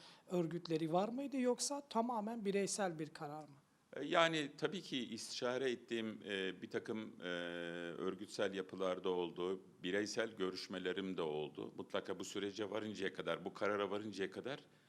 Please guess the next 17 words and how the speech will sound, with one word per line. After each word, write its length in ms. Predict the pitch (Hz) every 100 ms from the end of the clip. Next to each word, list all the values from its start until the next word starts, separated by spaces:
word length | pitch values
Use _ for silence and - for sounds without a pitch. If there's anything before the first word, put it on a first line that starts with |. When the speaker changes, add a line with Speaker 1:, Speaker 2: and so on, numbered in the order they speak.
| _ _ -
Speaker 2:
e, 680 | 101 95 95 95 95 92 92 -
farklı, 540 | 107 104 120 113 95 -
e, 360 | 92 87 82
insanlarla, 800 | 71 95 - 101 95 95 90 95
farklı 360 | 92 90 87 104
örgütsel 600 | 90 90 90 - 104 92
yapılarla 540 | 85 95 90 82 113
görüşmelerim 760 | 123 95 90 - 87 90 131 127
oldu. 400 | 110 87 82 - - - - - -
Tabii 240 | 147 151
ki 120 | 151 -
ama 380 | 147 165 170
daha 200 | 131 165
ziyade 400 | 165 143 139 170
benim 200 | 147 160
kendi 400 | 156 147 147 156
bireysel, 560 | 139 135 135 - 151 110